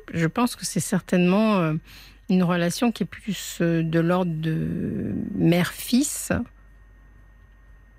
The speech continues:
qu'une relation à proprement parler amoureuse. Ou est-ce que vous voudriez qu'il, est-ce que vous attendez qu'il fasse un geste ou qu'il, euh,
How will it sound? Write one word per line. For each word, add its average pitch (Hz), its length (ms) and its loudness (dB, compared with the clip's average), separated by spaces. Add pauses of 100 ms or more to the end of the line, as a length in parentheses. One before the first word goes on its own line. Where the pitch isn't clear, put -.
(880)
qu'une 175 200 4
relation 170 480 2
à 175 80 2
proprement 170 560 0
parler 180 440 2
amoureuse. 196 500 2
Ou 190 180 0
est-ce 214 140 -2
que - 100 -2
vous 214 160 2
voudriez 202 640 2 (320)
qu'il, 170 240 -2
est-ce 185 180 0
que 214 100 -2
vous 180 140 2
attendez 190 460 2
qu'il 160 200 -6
fasse - 280 -2
un 185 120 2
geste 180 540 0
ou 185 120 -12
qu'il, 165 320 0
euh, 160 240 0